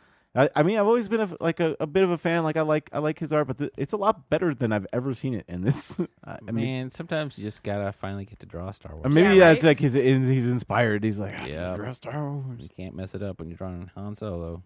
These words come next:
Speaker 1: Yes, this is what. A, oh, I said who is by. Yeah.
Speaker 3: Yeah. So, um, one of the drums that I've been beating for a while now is the fact that, um, all of these, like, great Marvel Star Wars books that they've been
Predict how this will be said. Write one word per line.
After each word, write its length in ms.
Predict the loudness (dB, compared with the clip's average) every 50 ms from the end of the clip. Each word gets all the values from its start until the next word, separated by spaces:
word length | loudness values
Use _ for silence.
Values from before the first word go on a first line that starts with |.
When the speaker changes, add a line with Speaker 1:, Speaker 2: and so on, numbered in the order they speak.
| _ _
Speaker 1:
Yes, 160 | -2 -2 -2
this 160 | 0 -4 -4 -4
is 160 | -8 -10 -10
what. 220 | -8 -8 -8 -8
A, 80 | -8 -10 -12 -12
oh, 200 | -10 -8 -6 -6
I 60 | -8
said 200 | -8 -10 -12 -10
who 120 | -10 -10 -12
is 100 | -12 -12
by. 160 | -14 -14 -14 -14 -18
Yeah. 80 | -20 -20 -20 _ _
Speaker 3:
Yeah. 200 | -4 -4 -4 -4
So, 420 | -6 -6 -4 -2 0 0 -2 -2
um, 400 | -2 -4 -4 -4 -4 -6 -8 -8
one 120 | -6 -6 -6
of 80 | -6
the 140 | -6 -8 -8
drums 280 | -6 -8 -8 -8 -8 -8
that 100 | -8 -8
I've 100 | -8 -8
been 120 | -10 -12
beating 320 | -12 -12 -12 -12 -14 -14 -18
for 420 | _ -12 -8 -8 -6 -6 -6 -8
a 140 | -8 -8 -8
while 280 | -8 -6 -6 -6 -6 -8
now 280 | -8 -8 -8 -8 -10
is 180 | -10 -14 -16 -16
the 100 | -16 -12
fact 380 | -8 -8 -8 -8 -8 _ _
that, 340 | -8 -8 -6 -6 -8 -10 -12 -14 -12
um, 280 | -12 -12 -12 -12 -12
all 240 | -10 -8 -6 -6 -6
of 140 | -8 -8 -10
these, 280 | -10 -10 -10 -10 -10 -8
like, 300 | -8 -8 -8 -10 -14 _ _ _ _ _
great 380 | -8 -6 -4 -4 -4 -4 -6
Marvel 640 | -6 -4 -4 -4 -4 -4 -4 -4 -4 -4 -6 -10 _ _ _
Star 240 | -6 -4 -2 -2
Wars 220 | -2 -2 -4 -6 -6
books 220 | -8 -10 -10 -10
that 100 | -12 -10
they've 140 | -10 -10 -8
been 320 | -10 -12 -12 -12 -14 -18